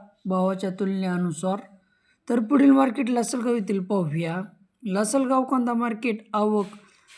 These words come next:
चारशे पंचवीस गाडी, किमान दर पाचशे रुपये, कमाल दर दोन हजार शंभर रुपये, सरासरी दर एक हजार चारशे रुपये. तर शेतकरी बांधवांनो,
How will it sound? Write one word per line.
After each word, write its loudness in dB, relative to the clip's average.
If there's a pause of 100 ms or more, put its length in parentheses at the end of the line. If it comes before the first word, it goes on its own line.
(160)
चारशे 0
पंचवीस -2
गाडी, 0 (720)
किमान 4
दर 0 (300)
पाचशे -2
रुपये, -2 (720)
कमाल 2
दर -2 (140)
दोन 0
हजार -2
शंभर 0
रुपये, -4 (600)
सरासरी 0
दर 0 (280)
एक -2
हजार 0
चारशे -4
रुपये. -4 (320)
तर 2
शेतकरी -2
बांधवांनो, 0